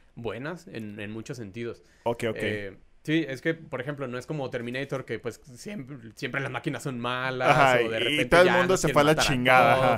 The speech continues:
Speaker 2: ajá, ok,
Speaker 1: todo el
Speaker 2: va.
Speaker 1: mundo se muere y todo, ¿no?
Speaker 2: Ajá.
Speaker 1: Incluso, bueno, está dividido en algunas etapas.
Speaker 2: Ok.
Speaker 1: Este, por ejemplo, una de las etapas,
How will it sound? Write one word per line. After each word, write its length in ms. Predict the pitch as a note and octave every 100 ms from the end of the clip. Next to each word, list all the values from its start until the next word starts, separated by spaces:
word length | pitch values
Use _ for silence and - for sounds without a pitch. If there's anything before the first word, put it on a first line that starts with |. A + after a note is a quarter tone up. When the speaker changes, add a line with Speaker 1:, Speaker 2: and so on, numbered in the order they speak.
| -
Speaker 2:
ajá, 60 | -
ok, 100 | A#2+
Speaker 1:
todo 120 | B2
el 100 | A2+
Speaker 2:
va. 80 | A2+
Speaker 1:
mundo 200 | A#2 A2+
se 180 | A2 G#2+
muere 560 | A2+ C3+ C3+ C3+ C3 B2
y 60 |
todo, 220 | A2 B2+ A#2
¿no? 60 |
Speaker 2:
Ajá. 260 | B2 B2 G#2+ - - - -
Speaker 1:
Incluso, 720 | B2 A2+ C3 C3+ D#3 D3+ C#3+
bueno, 160 | D3+ E3+
está 160 | F3
dividido 340 | F#3 D#3 C3 D3+
en 100 | D#3
algunas 320 | A#2+ A#2+ C#3+
etapas. 440 | A2+ B2+ C3 A#3 - _ -
Speaker 2:
Ok. 220 | - A#2+ A2
Speaker 1:
Este, 760 | G2 - - A2+ A2 G#2+ - -
por 100 | C3
ejemplo, 220 | A#2+ B2+
una 140 | C#3 D#3
de 60 |
las 180 | D3+ B2+
etapas, 560 | C3 B2+ D3 D3 -